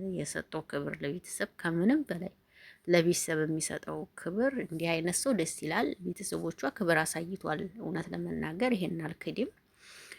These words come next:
ልዑልንም ይቅርታ ጠይቋል። እንግዲህ ይሄንም አልክድም። ይሄ ደስ ይላል። ይሄ ተግባር ያው ደስ ይላል፣ ግን ረጋ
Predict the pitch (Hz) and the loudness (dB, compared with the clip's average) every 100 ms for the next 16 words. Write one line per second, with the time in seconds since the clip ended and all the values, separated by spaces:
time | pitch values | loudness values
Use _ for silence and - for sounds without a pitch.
0 | - - 185 170 170 190 185 175 170 165 | -20 -4 0 2 4 4 6 6 6 6
1 | 165 156 - - 170 - 160 175 - 151 | 4 2 -4 -4 -6 -6 -8 -8 -4 -2
2 | 170 165 165 214 320 - 160 151 151 156 | -2 -4 -2 -4 -4 -2 -2 -2 -4 -6
3 | - 160 185 285 - _ _ _ _ _ | -6 -4 0 0 -2 _ _ _ _ _
4 | _ - - - - 165 160 175 208 247 | _ -10 -6 -4 -4 -4 -2 6 8 8
5 | 220 220 156 151 - 143 156 262 - - | 8 6 4 -2 -2 0 0 -2 -4 -2
6 | 170 175 170 170 165 208 269 180 170 160 | 0 2 0 0 0 4 4 4 0 0
7 | 202 190 - 147 147 - 196 240 277 - | 0 0 -2 -4 -4 0 2 2 0 -2
8 | 165 170 180 | 2 6 4